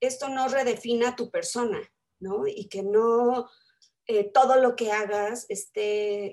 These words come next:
implicado por ello. Yo, por ejemplo, perdí un poco mi memoria con,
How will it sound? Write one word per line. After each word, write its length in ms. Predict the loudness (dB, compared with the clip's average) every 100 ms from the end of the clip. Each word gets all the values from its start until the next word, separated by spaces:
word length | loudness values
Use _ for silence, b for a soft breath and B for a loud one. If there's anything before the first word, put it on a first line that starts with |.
| -10
implicado 580 | -8 -8 -8 -6 -2 -2
por 120 | -2 0
ello. 160 | 2 2
Yo, 180 | 2 0
por 100 | -2
ejemplo, 460 | -2 -4 -2 -2
perdí 320 | 0 -2 0
un 140 | -2 0
poco 260 | -2 -2 -2
mi 120 | -2
memoria 600 | 0 2 2 2 -10 _ -16
con, 380 | -12 -12 -14